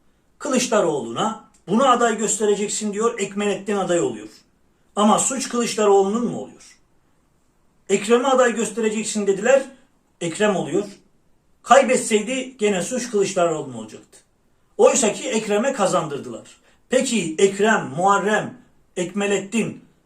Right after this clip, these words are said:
bunlar Kılıçdaroğlu'nun hizmet ettiği yerin adamları mı? Erdoğan da buranın adamı demek ki. Buradan bunu anlamamız lazım.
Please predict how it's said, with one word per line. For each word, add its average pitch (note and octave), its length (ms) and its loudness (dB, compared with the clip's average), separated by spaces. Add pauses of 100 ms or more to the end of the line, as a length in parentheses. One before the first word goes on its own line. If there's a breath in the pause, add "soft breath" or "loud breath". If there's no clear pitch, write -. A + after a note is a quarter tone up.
(160)
bunlar G#3+ 440 4
Kılıçdaroğlu'nun G#3+ 800 4
hizmet F#3 400 -2
ettiği A3 520 -4
yerin A#3+ 200 6
adamları D3+ 440 -2
mı? - 60 -20 (1300)
Erdoğan G#3+ 500 4
da C3 120 -2
buranın A#2+ 260 -6
adamı G#2+ 320 -12
demek A#3+ 300 -4
ki. - 160 -20 (380)
Buradan F#3+ 380 0
bunu G#3+ 100 4
anlamamız F3 540 0
lazım. - 260 -20